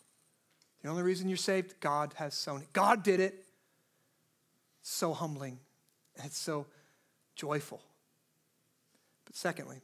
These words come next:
how do you know you're a Christian? You're a seed that's been sown, and you grow up as a Christian. You grow up into maturity. You grow up into the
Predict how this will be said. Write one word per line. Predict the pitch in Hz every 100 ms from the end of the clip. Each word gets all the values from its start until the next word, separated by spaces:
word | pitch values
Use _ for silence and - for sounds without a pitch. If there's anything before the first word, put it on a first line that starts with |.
| _ _ _ _ _ _ _ _ _ _
how | - 143
do |
you | 165
know | 170
you're | 175
a | 170
Christian? | 175 170 - 180 - _ _ _ - _ _ _ _ _ _ _ _ _ _ _ _ _ _ _ _ _ _ _
You're | 160 143 143
a | 139
seed | - 190 180
that's | 160
been | - 160
sown, | 151 170 156 139 131 - _ _ _ _ _ _ _ _ _ _ _ _ _ _ _
and | 151
you | 143
grow | 135 143 143
up | 131 - - _ _ _ _ _ _ _ _ _ _ _ _ _ _ _ -
as | 151 139
a |
Christian. | - 139 - - _ _ _ _ _ _ _ _ _ _ _ _ _ _ _ _ -
You | 156
grow | 170 156
up | 147 156
into | 139 151
maturity. | 139 - 139 131 123 _ _
You | -
grow | 165 165 151
up | 147 139
into | 147 143
the | 156